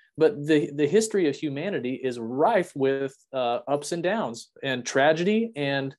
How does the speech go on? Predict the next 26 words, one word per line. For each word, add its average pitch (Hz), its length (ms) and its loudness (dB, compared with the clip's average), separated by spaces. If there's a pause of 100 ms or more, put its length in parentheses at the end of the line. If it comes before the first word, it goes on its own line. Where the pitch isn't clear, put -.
(320)
um, 127 500 4 (100)
and 139 340 0
triumph. 180 480 -2 (100)
And 131 240 -4
ultimately, 156 520 4
at 147 80 4
the 135 100 0
end 143 100 0
of 151 100 0
every 143 200 2
tragedy 120 580 -4
is 135 160 -4
a 151 60 -4
triumph. 151 440 -6
And 120 160 -16
hopefully 143 640 2 (280)
the 131 80 0
triumph 185 540 2
that 151 140 2
we're 156 120 6
able 151 200 2
to 143 100 -6
create 151 420 0
out 190 240 2
of 110 160 -4
this 107 340 -6